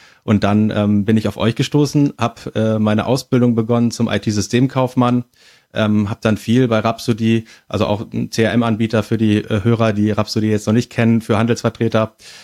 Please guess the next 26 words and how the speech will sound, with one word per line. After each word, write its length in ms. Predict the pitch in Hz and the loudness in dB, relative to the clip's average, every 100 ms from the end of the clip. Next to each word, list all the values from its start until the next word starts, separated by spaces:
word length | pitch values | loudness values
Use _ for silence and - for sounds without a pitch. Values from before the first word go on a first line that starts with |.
| - | -6
ähm, 340 | 110 104 101 - | -2 0 0 -2
viel 280 | - 123 117 | 0 2 4
gelernt 360 | 104 110 113 | 2 2 0
im 120 | 107 | 0
Rahmen 260 | 98 104 107 | 0 2 0
auch 80 | 101 | -2
vom 160 | 107 | -2
Projektmanagement. 1000 | - 110 123 113 113 107 - 107 107 101 - | 0 0 2 2 2 0 0 2 0 -2 -6
Äh, 300 | 110 104 98 104 - - _ | -4 -6 -8 -16 -20 -20 _
da 160 | 107 107 | -2 0
ging's 200 | 107 101 | -2 -2
natürlich 320 | 107 110 104 | -4 -2 -2
dann 140 | 110 | -2
um, 200 | 101 104 104 - - - | 0 0 -2 -20 -20 -8
äh, 160 | - - 76 | -8 -8 -10
ja, 180 | - - - - 104 | -12 -12 -16 -16 -8
größere 460 | 107 120 - 104 | 0 0 0 -2
Projekte, 640 | 107 107 107 113 113 110 107 | 0 0 0 0 0 0 0
größere 380 | 107 120 110 98 | -4 -2 -2 0
Handelsvertretungen, 1000 | 107 113 113 104 113 110 110 104 104 104 - - - | 0 0 -2 -2 -2 0 0 2 0 -4 -16 -18 -4
ähm, 360 | 101 101 98 | 0 0 0
wo 100 | 101 | 0
dann 160 | 107 104 | 2 0
Software 380 | - 120 - 98 | 0 -4 -2 0
eingeführt 520 | 120 117 - 113 104 | 2 0 0 -2 0
wird. 360 | 107 107 104 | 0 0 -2